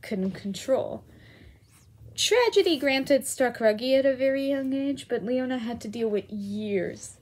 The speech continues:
of social isolation, and especially in the light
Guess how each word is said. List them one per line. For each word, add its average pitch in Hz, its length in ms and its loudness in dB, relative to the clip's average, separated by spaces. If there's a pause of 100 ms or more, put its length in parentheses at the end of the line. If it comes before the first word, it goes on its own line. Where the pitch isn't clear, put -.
of 233 140 2
social 202 480 0
isolation, 190 800 -4 (100)
and 311 260 2
especially - 1600 0
in 330 220 2
the 330 120 2
light 254 520 2